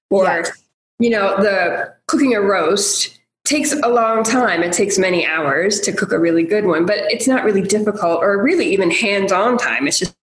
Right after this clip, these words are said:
Speaker 1: a matter of letting it cook. So it, this is a great time to do those things while you're kind of getting cozy at home, practicing, you know, hobbies if you like to knit or sew, or playing games with your family, or even just curling up by the fire if you have one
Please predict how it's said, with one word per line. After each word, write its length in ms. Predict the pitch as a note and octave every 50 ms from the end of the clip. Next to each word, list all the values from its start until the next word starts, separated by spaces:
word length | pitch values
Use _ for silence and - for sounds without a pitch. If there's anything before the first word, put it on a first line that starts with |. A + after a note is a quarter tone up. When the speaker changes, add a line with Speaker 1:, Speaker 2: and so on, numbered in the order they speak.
| _ _ - - -
Speaker 1:
a 40 |
matter 260 | D#3+ D#3 D3 D3 C#3+ C#3+
of 140 | C#3+ -
letting 300 | D#3+ C#3+ C#3+ C#3+ C3 C3+
it 120 | - - _ _
cook. 520 | - - A3+ G#3+ E3+ - - A#3 A3+ - - _ _ _ _ _ _ _ _ _ _ _
So 340 | - - A3 G#3 F#3+ F3+ E3+ -
it, 240 | A#3+ B3 - D#3 E3
this 200 | D4 D#4+ D#4+ F#4
is 80 | C4+
a 80 | A#3 G#3+
great 300 | G3+ A3+ A3 A3 G3+ G#3+
time 240 | - G#3+ G3+ G3 G3
to 60 | F3+
do 240 | E3+ - G#3+ A#3 A#3+
those 300 | A3 F#3 D#3 D#3+ E3 -
things 260 | F#3 E3+ D#3+ E3 E3
while 140 | F3+ F3 E3+
you're 200 | E3+ E3+ E3+ E3+
kind 240 | E3 E3+ E3+ E3 F3
of 160 | E3+ E3+ -
getting 320 | F3+ E3+ E3 F3 F#3 F3+ F3+
cozy 460 | - - - F#3 F#3+ F#3+ F#3+ F#3 E3+
at 140 | D#3+ D#3 D3+
home, 460 | - - D4+ C4+ A#3 G#3 G3+ G3+ G3+ - - - - _
practicing, 760 | - B3 B3 B3 A#3+ A3 - B3+ A3 G#3 G#3 G3+ G3+ G3+ - - - _ _ _ _ _
you 80 | C#4 D4
know, 220 | C4 G#3 F3 -
hobbies 580 | - - G3+ F#3+ F#3+ F#3+ G3 G3+ G3+ A3 G#3+ G#3
if 100 | F3+ F#3+
you 60 | G3
like 140 | F3+ F3 -
to 100 | - G3 F#3
knit 440 | F3+ F3+ F3 E3+ E3 E3+ E3+ - -
or 160 | - F3+ F3
sew, 460 | - - F3 D#3+ D#3 D#3+ E3+ G3 G3
or 180 | - A3+ A3 A3
playing 400 | A3+ - A3+ G#3 G#3 G#3 G#3 G3
games 380 | G3 F3 F3 F3+ F#3 F#3 F3+ F#3+
with 100 | F#3+ F#3
your 120 | F#3 F3+
family, 400 | F#3 E3+ D#3 D#3+ E3 F#3 G#3 A3
or 140 | - G#3+ -
even 320 | - C4+ C#4 D#4+ D#4+ C#4+
just 240 | C#4+ A#3 G3 - -
curling 320 | - A#3 A3+ A3 G#3+ G3+
up 120 | G3+ - -
by 120 | G#3+ G3
the 100 | G3 F#3+
fire 380 | G3 F#3+ F#3 F#3 F#3+ G3 G3+ G3
if 160 | F#3 F#3 F#3+
you 120 | G3 G3
have 240 | F#3+ F3+ F#3 F3+ F3+
one 340 | F3+ E3+ E3+ F3 E3+ F3+